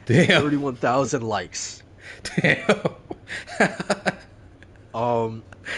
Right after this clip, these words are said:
Speaker 1: Jesus
Speaker 2: and what
Speaker 1: Christ.
Speaker 2: w-, yeah. <laughs> So, like, what was, what was really crazy is that, like, you had,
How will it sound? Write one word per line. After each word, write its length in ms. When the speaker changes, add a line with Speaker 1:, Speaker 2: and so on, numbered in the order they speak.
Speaker 1:
Jesus 320
Speaker 2:
and 80
what 120
Speaker 1:
Christ. 220
Speaker 2:
w-, 120
yeah. 280
<laughs> 560
So, 320
like, 360
what 220
was, 380
what 200
was 160
really 520
crazy 580
is 180
that, 180
like, 240
you 140
had, 440